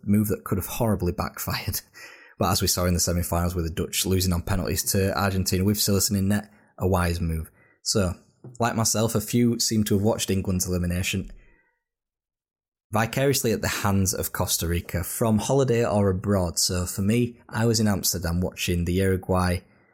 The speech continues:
loss, Uruguay-England match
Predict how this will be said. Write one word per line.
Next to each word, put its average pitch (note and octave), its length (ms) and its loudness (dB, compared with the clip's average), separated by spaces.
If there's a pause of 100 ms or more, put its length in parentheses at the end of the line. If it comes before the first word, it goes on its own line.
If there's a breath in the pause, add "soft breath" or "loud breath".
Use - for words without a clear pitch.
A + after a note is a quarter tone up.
(160 soft breath)
loss, - 680 -2 (460)
Uruguay-England F#2+ 840 2
match - 300 -2